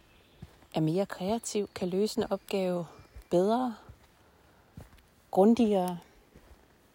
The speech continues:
måske endda hurtigere, fordi naturen har givet en pause, og måske også fordi, og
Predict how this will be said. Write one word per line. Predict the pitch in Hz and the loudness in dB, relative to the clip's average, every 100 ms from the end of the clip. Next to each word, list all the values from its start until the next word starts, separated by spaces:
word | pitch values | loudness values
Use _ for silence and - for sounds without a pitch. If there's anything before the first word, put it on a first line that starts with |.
| - - _ - - - - | -20 -20 _ -20 -20 -14 -8
måske | 220 - | -6 0
endda | 185 156 170 | 0 0 -6
hurtigere, | 151 190 208 214 202 180 - _ - - - - - - - _ - _ | -4 -2 0 0 -2 -4 -12 _ -20 -20 -20 -20 -20 -20 -20 _ -20 _
fordi | - 208 202 190 | -4 -4 -2 -6
naturen | 180 175 - 196 175 170 160 | -6 -8 -8 -10 -8 -6 -8
har | 165 151 160 147 - | -8 -10 -10 -16 -6
givet | 196 190 196 208 208 - | -2 0 0 -2 -6 -10
en | - 165 160 160 - - _ _ _ _ _ - - - | -8 -6 -8 -10 -16 -20 _ _ _ _ _ -20 -20 -8
pause, | - 196 208 - 233 - - - - _ | 2 4 4 0 -2 -4 -20 -20 -20 _
og | 220 | 4
måske | 220 220 - 262 240 | 6 4 0 -2 -2
også | 214 214 - | -4 -4 -6
fordi, | 262 - 226 - - - - _ _ | -8 -4 -6 -6 -20 -20 -20 _ _
og | - | -12